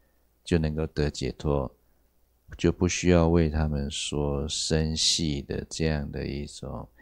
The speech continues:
境界，就是内涵、内容了，啊，这样的一个教法。好，这边有一个语词叫四谛十六行相，啊，这边再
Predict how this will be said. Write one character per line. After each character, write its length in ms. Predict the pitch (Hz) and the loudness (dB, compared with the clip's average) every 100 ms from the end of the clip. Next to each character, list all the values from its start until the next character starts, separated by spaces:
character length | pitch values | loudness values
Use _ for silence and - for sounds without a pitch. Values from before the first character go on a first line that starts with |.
| - - _ | -20 -20 _
境 320 | - 110 82 78 | 2 4 4 4
界， 180 | 95 | 6
就 140 | 85 85 | 6 6
是 400 | 85 80 76 73 73 | 4 0 0 -4 -4
内 360 | 85 92 78 | 2 4 4
涵、 280 | 69 - - | 0 -6 -2
内 240 | 87 92 73 | 2 4 4
容 400 | 67 52 - - | 2 0 -4 -8
了， 80 | - - | -10 -10
啊， 180 | - 87 | -10 -8
这 140 | - 85 | -2 -2
样 140 | 78 | -2
的 140 | 67 | -4
一 160 | 69 69 | -6 -8
个 440 | - 65 64 60 - _ _ _ | -8 -8 -6 -8 -12 _ _ _
教 280 | - 101 69 | 6 6 6
法。 400 | - - 52 - _ _ - | 0 -6 -6 -8 _ _ 0
好， 60 | |
这 140 | 90 117 | 6 10
边 180 | 135 127 | 12 12
有 180 | 87 | 12
一 60 | 85 | 10
个 180 | 82 80 | 6 4
语 160 | 78 | 2
词 220 | 73 - 80 | 2 2 4
叫 260 | 95 90 78 - - | 6 6 2 -6 -8
四 400 | - - - 101 | -4 0 2 2
谛 240 | - 104 85 | 6 6 6
十 440 | - - - 87 | 4 2 6 8
六 260 | 90 92 80 | 12 12 10
行 380 | - 71 69 - | 4 0 -4 -6
相， 440 | - 82 69 62 - 92 - _ | -4 -2 -2 -6 -12 -18 -20 _
啊， 240 | 90 78 - _ _ _ _ - | -12 -12 -12 _ _ _ _ -2
这 140 | 107 | 4
边 420 | 107 104 107 104 - _ _ _ _ _ _ | 8 8 8 2 -2 _ _ _ _ _ _
再 340 | - 101 98 | 4 6 6